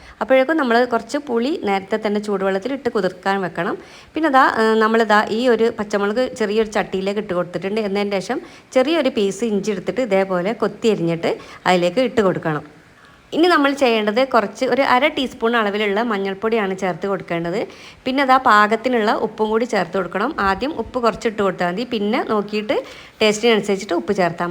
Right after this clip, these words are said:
മതിയാവും. ഇനി വേണ്ടത്, ഉം, കുറച്ച് മല്ലിപ്പൊടിയാണ് ട്ടോ.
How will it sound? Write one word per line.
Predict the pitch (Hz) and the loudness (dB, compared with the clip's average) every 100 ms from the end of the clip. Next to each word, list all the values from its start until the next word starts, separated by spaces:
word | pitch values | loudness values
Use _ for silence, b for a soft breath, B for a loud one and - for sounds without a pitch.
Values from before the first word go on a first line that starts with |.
| 165 | -4
മതിയാവും. | 151 151 - B B B B B 285 | -4 -4 -6 B B B B B 2
ഇനി | 339 | 4
വേണ്ടത്, | 330 269 240 233 285 - 190 | 6 6 4 6 6 4 -2
ഉം, | 220 220 220 208 | 0 0 0 0
കുറച്ച് | 240 240 - 302 | -2 -2 -2 2
മല്ലിപ്പൊടിയാണ് | 214 196 202 220 196 175 | 2 0 -2 0 2 0
ട്ടോ. | 170 | 0